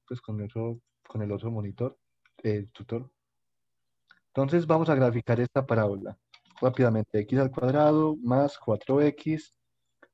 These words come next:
más doce Y, eh, menos ocho igual a cero.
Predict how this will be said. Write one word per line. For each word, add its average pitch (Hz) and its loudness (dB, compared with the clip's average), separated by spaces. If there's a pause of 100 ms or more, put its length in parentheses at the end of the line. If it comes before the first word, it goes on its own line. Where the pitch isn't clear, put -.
(180)
más 127 0
doce 113 0
Y, 156 2 (840)
eh, 113 0
menos 143 0
ocho 147 0 (540)
igual 110 0
a 107 2
cero. 107 -6